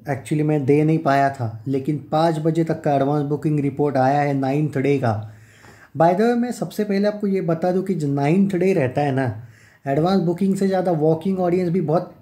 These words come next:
तगड़ा जाती है रे फिल्मों को, क्योंकि टिकट मिलना वगैरह मुश्किल नहीं रहता है बाद में।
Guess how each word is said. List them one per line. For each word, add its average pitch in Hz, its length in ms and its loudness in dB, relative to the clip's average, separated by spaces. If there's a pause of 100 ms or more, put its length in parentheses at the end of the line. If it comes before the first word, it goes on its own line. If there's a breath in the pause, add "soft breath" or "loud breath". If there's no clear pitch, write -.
(100)
तगड़ा 156 260 2
जाती 139 320 0
है 139 60 0
रे 131 100 0
फिल्मों 123 360 -2
को, 127 140 -4 (440 loud breath)
क्योंकि 156 180 0
टिकट 170 360 0
मिलना 180 340 2
वगैरह 180 320 2
मुश्किल 170 540 0
नहीं 175 160 2
रहता 117 260 0
है 110 100 0
बाद 113 180 2
में। 101 180 -4